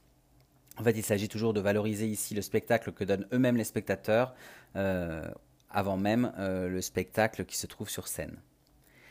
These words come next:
D'ailleurs, euh, quand vous arrivez dans l'Opéra Garnier, vous remarquerez cette couleur rouge et cette, euh, cet or, donc ce, ce rouge et or qui se, qui s'allie,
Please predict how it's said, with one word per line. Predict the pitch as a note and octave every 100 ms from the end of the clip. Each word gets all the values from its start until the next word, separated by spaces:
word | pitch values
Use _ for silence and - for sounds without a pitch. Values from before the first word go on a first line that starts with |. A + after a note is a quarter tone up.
| - - -
D'ailleurs, | G#2+ C3 C#3
euh, | G#2 F#2+ -
quand | - G2+
vous | G2+
arrivez | G2 G#2
dans | A2
l'Opéra | G2 G#2 G2
Garnier, | G2+ G#2 B2+ D3
vous | A#2
remarquerez | G2 G2+ - G#2
cette | B2+ G2
couleur | - G2 F#2
rouge | F#2+ A#2+ C#3 A#2
et | F#2+
cette, | - F#2+ - -
euh, | E2+
cet | E2 F2+ -
or, | A#2+ D3
donc | F#2+ -
ce, | - E2 E2+
ce | -
rouge | F#2 F2+ A2 G2+
et | -
or | G#2+ G#2+
qui | -
se, | F#2 - E2
qui | E2 -
s'allie, | - F#2 G#2+ C#3+